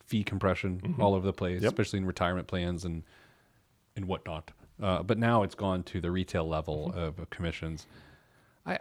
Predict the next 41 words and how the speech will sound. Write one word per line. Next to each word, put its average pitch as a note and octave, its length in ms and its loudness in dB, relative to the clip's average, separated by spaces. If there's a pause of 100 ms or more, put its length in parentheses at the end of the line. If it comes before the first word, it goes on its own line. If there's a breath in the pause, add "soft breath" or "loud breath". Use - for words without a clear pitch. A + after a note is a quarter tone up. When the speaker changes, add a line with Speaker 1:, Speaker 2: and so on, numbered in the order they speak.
Speaker 1:
you F#3+ 100 2
know, F3+ 80 6
I, F#3+ 160 4
I D3+ 60 2
have D#3+ 140 4
to D#3 60 -4
be C3+ 120 4
honest, C3 220 4
I B2 80 0
can't - 300 -2
say B2 220 2
whether G#2 320 6
it's G#2+ 140 -2
good A#2+ 160 0
or B2+ 100 4
bad. B2 420 4
I A2 80 2
don't A#2 180 4
look G#2 200 2
at G2+ 60 2
'em F2 80 0
like, D2+ 180 0
"Well, F#2 60 -4
this F3+ 180 6
is F#2+ 100 -2
great B2+ 300 8
news E3+ 300 8
for G#3+ 120 2
investors." C#3 800 2
I C3 80 0
don't D#3+ 160 2
actually C3 260 0
feel G2+ 240 0
that B2+ 160 4
way. C3+ 240 0
I A2+ 140 2
think C3+ 240 -2
it's B2 160 0
just - 220 -4
sort A2 160 2
of, F2+ 240 0